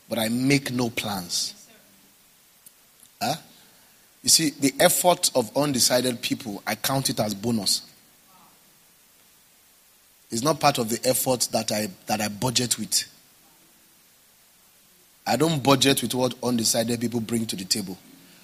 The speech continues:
Speaker 1: I count it as bonus. So, uh, so I don't also fight undecided people because I need bonus. <laughs> So if you're undecided, I'm not going to fight you. I'm just going to receive your bonus whenever you bring it.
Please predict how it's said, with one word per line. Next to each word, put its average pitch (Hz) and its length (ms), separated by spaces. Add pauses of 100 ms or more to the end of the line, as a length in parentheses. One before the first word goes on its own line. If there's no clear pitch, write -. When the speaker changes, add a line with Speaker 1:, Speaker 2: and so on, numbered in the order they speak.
(100)
Speaker 1:
I 101 140
count 127 320
it 113 100
as 101 160
bonus. 98 580 (920)
So, 120 300 (240)
uh, - 240
so 151 140
I 139 60
don't 170 120
also 156 240
fight 139 300
undecided 117 500
people 104 260 (160)
because 117 300
I 117 80
need 135 220
bonus. 113 400 (1400)
<laughs> - 80 (1600)
So 147 100
if 139 80
you're 139 140
undecided, 139 480
I'm 127 100
not 151 140
going 135 140
to 117 60
fight 135 360
you. 104 80 (760)
I'm 117 120
just 139 200
going 131 120
to 123 80
receive 120 280
your 117 120
bonus 117 360
whenever 117 320
you 110 120
bring 117 260
it. 98 240